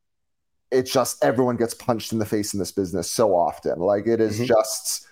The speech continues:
Speaker 1: a-, a-, and if I gotta get punched in the face, I'd rather do it in the situation I was in than other people or whatever it was. And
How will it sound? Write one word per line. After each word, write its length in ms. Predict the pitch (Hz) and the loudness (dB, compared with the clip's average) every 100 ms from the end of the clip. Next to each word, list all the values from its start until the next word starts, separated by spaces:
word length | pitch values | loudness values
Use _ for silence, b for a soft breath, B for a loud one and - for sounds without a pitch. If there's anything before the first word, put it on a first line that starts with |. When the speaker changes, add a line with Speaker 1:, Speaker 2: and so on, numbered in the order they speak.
| b _ - | b _ 2
Speaker 1:
a-, 40 | |
a-, 340 | 127 123 127 110 | 4 4 4 4
and 300 | 127 120 120 | 4 4 4
if 340 | 120 135 123 - | 4 4 2 2
I 260 | 117 127 | 4 4
gotta 240 | 127 127 123 | 6 4 4
get 160 | 123 | 0
punched 300 | - 135 - | 2 -2 0
in 60 | 123 | 0
the 80 | 117 | 2
face, 300 | 117 117 120 | 2 2 2
I'd 200 | 113 107 | 2 4
rather 300 | 113 113 113 | 4 4 0
do 240 | 107 110 | 2 2
it 120 | 107 | 2
in 100 | 110 | 2
the 80 | 107 | -2
situation 520 | - 120 110 107 110 | -2 -2 0 0 2
I 60 | 104 | 2
was 140 | 110 | 4
in 360 | 135 139 135 123 | 4 4 2 4
than 320 | 107 104 104 | 4 4 2
other 300 | 104 104 104 | 2 2 2
people 320 | - 135 131 | 0 0 4
or 280 | 127 117 110 | 4 6 4
whatever 360 | 113 120 110 113 | 4 4 4 2
it 100 | 98 | 4
was. 420 | 107 107 104 104 | 4 4 2 0
And 340 | 110 107 110 | 2 2 0